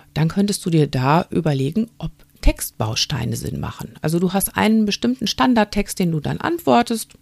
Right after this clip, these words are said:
zum Beispiel, „Danke für Ihre Nachricht, ich weiß Bescheid und wünsche Ihrem Kind gute Besserung“ oder ähnliches. Und diesen Textbaustein,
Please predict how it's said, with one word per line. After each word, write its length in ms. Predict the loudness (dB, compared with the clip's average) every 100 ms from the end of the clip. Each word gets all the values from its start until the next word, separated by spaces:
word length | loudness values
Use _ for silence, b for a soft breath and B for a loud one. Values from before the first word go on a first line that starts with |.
| _
zum 180 | -4 0
Beispiel, 560 | 2 2 0 0 0 -2 B B B B 0
„Danke 240 | 0 0
für 120 | -4
Ihre 200 | -4 -2
Nachricht, 680 | 0 0 0 -4 -6 -10 -18 -18
ich 160 | -16 -8
weiß 220 | -6 -6
Bescheid 500 | -6 0 4 4 2
und 320 | -2 -2 0
wünsche 280 | 0 -2 -2
Ihrem 200 | -2 -4
Kind 240 | -2 -2 0
gute 240 | -6 -4
Besserung“ 560 | -2 0 0 0 0 -4 -12
oder 200 | -12 -6
ähnliches. 540 | -4 -2 -2 -4 -6 B B B B B B B
Und 300 | 0 0 0
diesen 200 | -2 0
Textbaustein, 880 | 0 -4 -2 0 2 2 0 0 0